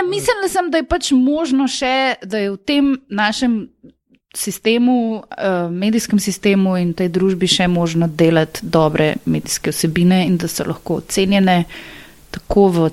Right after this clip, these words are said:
cehu kot tudi zunaj njega in seveda strani publike, ehm, oziroma ciljne skupine ali kakorkoli že hočeš reči.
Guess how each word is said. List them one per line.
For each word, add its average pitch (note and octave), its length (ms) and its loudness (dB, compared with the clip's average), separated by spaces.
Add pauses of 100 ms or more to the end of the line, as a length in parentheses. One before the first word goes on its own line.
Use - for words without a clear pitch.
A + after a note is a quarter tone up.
cehu G#3+ 460 2
kot - 300 0
tudi F3+ 260 2
zunaj F#3 320 4
njega F3 440 2 (220)
in E3+ 220 2
seveda D3 400 -2
strani D3+ 360 -2
publike, C#3+ 580 -2 (920)
ehm, D3 680 2
oziroma D3+ 380 4
ciljne D#3+ 360 0
skupine D#3+ 480 0
ali E3 180 -2
kakorkoli D#3 520 -4
že E3 220 -2 (880)
hočeš - 440 0
reči. F3 340 -2